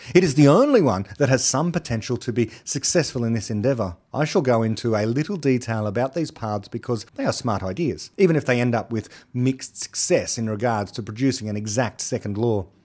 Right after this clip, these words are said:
Understanding the other approaches is indispensable to grasping the superiority of the approach with counterfactuals. End quote. Okay, I'm skipping a number of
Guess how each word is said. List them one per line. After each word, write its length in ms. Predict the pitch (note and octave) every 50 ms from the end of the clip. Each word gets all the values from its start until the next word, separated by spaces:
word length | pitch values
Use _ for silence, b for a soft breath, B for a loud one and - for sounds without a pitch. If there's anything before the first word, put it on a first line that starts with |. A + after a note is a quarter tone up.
| _ - -
Understanding 760 | B2 D3+ E3+ F#3 - - - C#3+ C3+ B2+ A#2+ A#2 A#2+ A#2+ A2+
the 160 | G2+ G#2+ G2+
other 240 | G#2 A#2 D#3 D3+ D3+
approaches 520 | C#3 - - A2+ G2+ F#2+ - - G#2+ - - B B B B
is 180 | A#2 A2 - -
indispensable 800 | E3 E3 D3+ C3+ A2+ A2 - - A#2+ A#2 G#2 - - D2+ C#2+ - B B B -
to 140 | - G#2 G2
grasping 680 | D#2 - G2 G2+ A2 A#2+ C3 B2+ - - - C3+ C3+
the 100 | C3+ A#2
superiority 760 | - G2 F2 - - A#2 G#2+ G#2+ A#2 B2+ C3+ A#2+ G2 F2+ F2 B B B B B
of 180 | G#2 A2 G#2+
the 100 | A#2+ B2
approach 540 | A#2+ A2 - - G2 F#2 G2+ - - - _ _ _
with 120 | G2 -
counterfactuals. 840 | - - F#2 E2 - - - F2+ E2+ - - F#2+ F2 E2+ D#2+ - - - _ - - _ -
End 260 | A#2 A2 G#2 F#2 F2
quote. 420 | - - G#2 F2+ E2+ D2+ - - - _ _ _ _ _
Okay, 180 | G2 F#2 - F#2
I'm 160 | D#2+ E2+ F#2+
skipping 560 | - - - - - C#3 C#3+ C#3 D3+ C3+ B2+
a 40 | A#2+
number 420 | A#2 A#2 A#2 A#2 A2+ G#2+ G#2 G#2 G#2
of 400 | G2 F#2+ F#2+ F#2 F2 - -